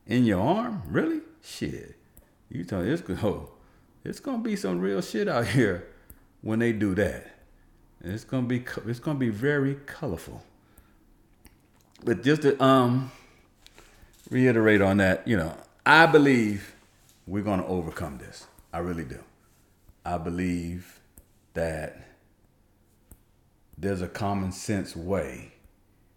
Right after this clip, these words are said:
to resolve this. I believe that this could have been resolved at the early part of this year. For some reason, individuals just chose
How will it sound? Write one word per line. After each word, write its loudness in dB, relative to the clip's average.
to -8
resolve -8
this. -16
I -10
believe -8
that -8
this -4
could -2
have -2
been -4
resolved -8
at -8
the -8
early -4
part -6
of -12
this -12
year. -10
For -12
some -4
reason, -6
individuals -4
just -10
chose -4